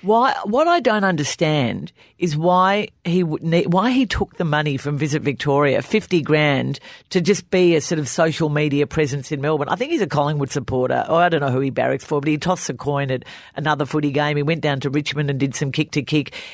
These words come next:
He, um, oh, at some point, was that in Sydney or Melbourne? He went to some, um, clinic and charged kids over two hundred dollars a head to basically watch him bounce a few balls and take a few selfies. He went to Crown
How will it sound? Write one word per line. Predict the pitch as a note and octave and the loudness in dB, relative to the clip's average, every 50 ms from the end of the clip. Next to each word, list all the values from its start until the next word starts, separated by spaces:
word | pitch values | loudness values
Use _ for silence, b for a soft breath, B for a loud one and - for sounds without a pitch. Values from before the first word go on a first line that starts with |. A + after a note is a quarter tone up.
| B B | B B
He, | - D#3+ D#3 D#3 D3+ D3+ | -2 0 0 2 2 2
um, | D3+ D3 D3 D3+ C#3 - _ _ _ _ _ _ _ _ _ _ _ _ _ _ _ _ - - | 0 0 0 -2 -4 -6 _ _ _ _ _ _ _ _ _ _ _ _ _ _ _ _ -6 -2
oh, | C3 C#3 | 0 2
at | D3 D3 | 2 2
some | - - F#3 F#3 F3+ | 0 0 0 0 0
point, | - C#3+ D3 C#3 C3 A#2 - - - | 0 -2 -2 -2 -2 -4 -8 -8 -6
was | D3 D#3+ E3+ E3+ | -4 -2 0 0
that | G#3 G#3+ F#3 | 0 0 0
in | D#3 C3 | 0 -2
Sydney | - - D#3 B2 B2 C3+ C3 | -2 -2 -2 0 0 2 0
or | B2 | 0
Melbourne? | A#2 B2+ B2+ B2+ A#2 A#2+ C3 | 2 2 0 2 0 0 0
He | C#3+ | 0
went | C#3+ E3+ E3+ D3+ - | 0 0 0 0 -2
to | D#3 D3+ | -4 -4
some, | B2 - - D3 C3 B2+ B2+ B2+ A#2+ B2+ | -2 -2 -2 -2 -2 -2 -4 -6 -4 -4
um, | B2+ A#2 G#2+ - - - | -4 -4 -6 -10 -14 -8
clinic | - - F3 D3 C#3 - - - B B B B B B B B | -2 0 0 0 0 -2 -4 -8 B B B B B B B B
and | - E3+ E3 D3 | -8 -8 -6 -4
charged | - G3+ F#3 F3+ F#3 F3+ E3+ - - | -2 0 2 2 2 2 0 -4 -8
kids | - - F3 D3+ A#2+ D#3 | -4 -4 -4 -2 -2 -2
over | D3+ D3 C3 | 0 0 -2
two | C#3 - - - F#3 F3 | -4 -4 -2 0 2 2
hundred | D#3 D3+ D#3+ C#3+ B2 C3+ B2 | 2 2 0 0 -2 -2 0
dollars | - C#3+ D3 C#3+ C#3 C#3 - - | 2 2 2 2 2 0 -2 -2
a | - D3+ C#3+ | -2 -2 -2
head | C3 - - D#3+ D#3+ D#3 C3+ A#2 - B B B B B B B - | -2 0 0 2 4 4 2 0 -2 B B B B B B B -4
to | - D#3+ - - _ _ | -4 -4 -4 -4 _ _
basically | - D#3+ E3 D#3 - - - D3+ C#3+ | -2 -2 -2 -2 -4 -4 -4 -2 -2
watch | C3+ D3 D#3 - - | -2 -2 -4 -4 -4
him | D#3+ D3 A#2+ | -6 -4 0
bounce | D3+ D3 D3 C3 - | 0 0 0 0 -4
a | D3 | -6
few | - - C#3+ C3+ | -4 -2 -4 -2
balls | B2+ C3 D3 D3 D3 C3 - | -2 0 -2 0 -2 -2 -4
and | C#3+ B2+ | -6 -4
take | D3 D3 C#3 B2 D3 | -2 -2 -2 -2 -4
a | |
few | C3 - C#3+ C3+ B2 | -4 -4 -4 -4 -4
selfies. | - - D3 C#3 D3+ C#3+ - C#3 B2 - - - - B B B B B B B B | -2 0 0 0 0 0 -2 -2 -2 -2 -6 -10 -12 B B B B B B B B
He | B F#3+ G3+ G3+ G3 F3+ - _ _ _ - | B 2 2 2 0 -2 -6 _ _ _ -4
went | D#3+ E3+ A3 B3 A#3+ - | 0 0 0 0 0 -2
to | - F3+ | -4 -4
Crown | C#3 - - D#3+ D3 D3 C#3 B2+ A2+ G2+ A#2+ C#3 | -4 -2 -2 0 0 0 0 -2 -2 -4 -6 -8